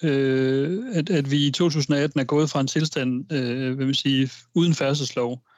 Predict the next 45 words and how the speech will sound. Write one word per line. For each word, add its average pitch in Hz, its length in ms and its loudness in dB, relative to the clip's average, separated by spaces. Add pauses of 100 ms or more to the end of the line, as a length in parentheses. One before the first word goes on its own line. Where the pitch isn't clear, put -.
(260)
<laughs> - 480 -14
til 151 160 0
en 135 60 0
tilstand, 151 380 -2
hvor 135 160 0
vi 127 80 0
både 151 260 0
har 143 80 0
en 139 80 -2
færdselslov, 131 520 -2
der 123 140 -2
omfatter, 123 640 -4
hvad 123 120 -6
man 123 60 -6
siger, 135 160 -4
parkeringsregler, 127 880 -2 (200)
øh, 135 120 -2
at 127 80 -4
man 135 100 0
skal - 120 -4
have 135 40 0
noget 131 160 2
lys 151 240 0
på, 135 280 0
at 117 120 -4
man 127 120 -2
skal, 127 460 -2
øh, 131 380 -4 (260)
have 131 180 0
reflekser 147 360 0
på 143 120 2
sin 143 180 0
bil, 143 260 2
man 127 100 0
skal 135 160 -2
i - 20 2
øvrigt 143 180 2
også 139 140 0
overholde 131 300 2
nogle 123 160 -2
hastighedsgrænser 131 680 -2
og 151 100 2
alt 160 120 2
muligt 151 240 2
andet. 135 260 2